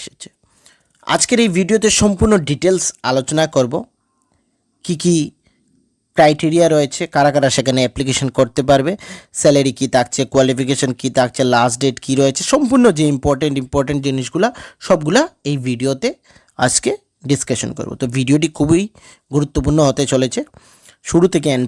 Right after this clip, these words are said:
পর্যন্ত নিশ্চয়ই দেখবে। এবং ফ্রেন্ডস, তোমাদের জন্য একটি ইনফরমেশন রয়েছে, যারা আগামী দিনে যে জেআরবিটি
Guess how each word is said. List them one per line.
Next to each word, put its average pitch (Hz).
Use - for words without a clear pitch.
পর্যন্ত 127
নিশ্চয়ই 123
দেখবে। -
এবং 185
ফ্রেন্ডস, 160
তোমাদের 175
জন্য 170
একটি 160
ইনফরমেশন 170
রয়েছে, 113
যারা 170
আগামী 160
দিনে 165
যে 131
জেআরবিটি 120